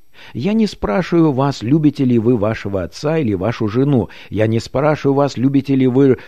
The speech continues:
вашу, э, дочь или вашего сына. Но я спрашиваю вас, любите ли вы других верующих? В этом состоит познание Бога. Бог есть любовь. И тот, кто любит, тот, кто любит,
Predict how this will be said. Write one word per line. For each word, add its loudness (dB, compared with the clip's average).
вашу, 0
э, 0
дочь 2
или -4
вашего -6
сына. -8
Но -4
я 2
спрашиваю -2
вас, -8
любите -2
ли 2
вы 0
других -4
верующих? -10
В 0
этом 4
состоит -6
познание -6
Бога. -6
Бог 0
есть -6
любовь. -4
И -2
тот, -2
кто -4
любит, -2
тот, -6
кто -2
любит, -4